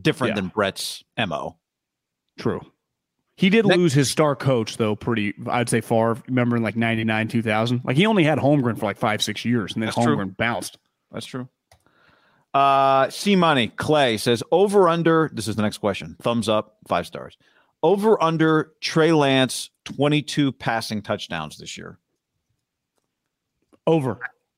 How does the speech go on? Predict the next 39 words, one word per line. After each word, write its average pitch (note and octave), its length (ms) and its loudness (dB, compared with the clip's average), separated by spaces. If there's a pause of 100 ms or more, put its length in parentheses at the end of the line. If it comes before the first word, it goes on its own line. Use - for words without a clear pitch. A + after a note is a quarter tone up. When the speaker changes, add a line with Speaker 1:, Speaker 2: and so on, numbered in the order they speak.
(200)
Speaker 1:
I C3+ 100 2
think E3+ 140 0
that's D3 180 0
pretty C3+ 260 -2
close B2+ 320 0
to - 80 -16
the G#2+ 100 -4
number. B2+ 500 0
Um, G#2+ 300 2
I A#2 80 0
think A2+ 180 -2
you B2+ 80 0
and A#2+ 100 2
I A2+ 60 2
have A2 120 -4
talked A2 280 0
about A2+ 240 2
this A2 120 -4
before, A#2 520 0
maybe A2 340 0
in G#2+ 80 0
the G2+ 80 -4
range G#2+ 300 -4
of, F#2 100 -10
like, F#2+ 240 -4 (480)
twenty-six B2 1160 0
to A2 380 2
twenty-seven C3 720 0
touchdowns B2+ 720 0 (380)
with G#2 260 2
maybe G2+ 260 2
thirteen A#2 460 0
picks. - 360 -2 (180)
Garoppolo D#3 560 2
was A2+ 240 -2
twenty D#3+ 420 -2
picks, - 440 -4 (720)
twelve C#3 260 0
interceptions. G2+ 760 -2